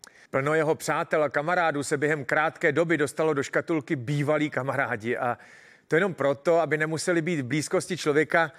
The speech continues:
eh, který dokázal ze všech kolem sebe vysát všechnu energii a pak ji vložit do své práce. A nebo stačilo málo.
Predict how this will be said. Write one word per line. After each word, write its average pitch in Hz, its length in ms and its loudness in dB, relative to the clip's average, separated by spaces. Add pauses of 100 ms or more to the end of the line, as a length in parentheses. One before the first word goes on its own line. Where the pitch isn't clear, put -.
(460)
eh, 151 220 -2
který 165 420 2
dokázal 170 540 2
ze 147 140 2
všech 160 220 -2
kolem 175 280 0
sebe 160 280 0
vysát 147 380 0
všechnu 175 340 -2
energii 151 500 2 (500)
a 156 60 -2
pak 147 220 0
ji 196 80 2
vložit 151 360 2
do 156 80 4
své 170 200 0
práce. 139 580 -2 (500)
A 147 60 -10
nebo 147 180 -2
stačilo 165 380 0
málo. 151 400 -2